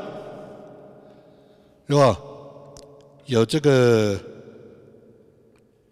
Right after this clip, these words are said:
这个大陆的基督徒就问我，他说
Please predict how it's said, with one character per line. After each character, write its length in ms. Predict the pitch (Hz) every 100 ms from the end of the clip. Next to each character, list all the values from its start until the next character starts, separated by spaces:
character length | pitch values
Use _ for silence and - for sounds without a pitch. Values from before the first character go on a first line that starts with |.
| _ _
这 120 | - 123
个 520 | 120 113 104 101 90 - - - - _ - - _ _ _ _ _ _ _ _ _
大 200 | - 156
陆 120 | 131
的 80 | 123
基 160 | 113 131
督 120 | 131
徒 140 | 107
就 160 | 107 120
问 160 | 123 113
我， 140 | 92
他 160 | - 117
说 320 | 120 117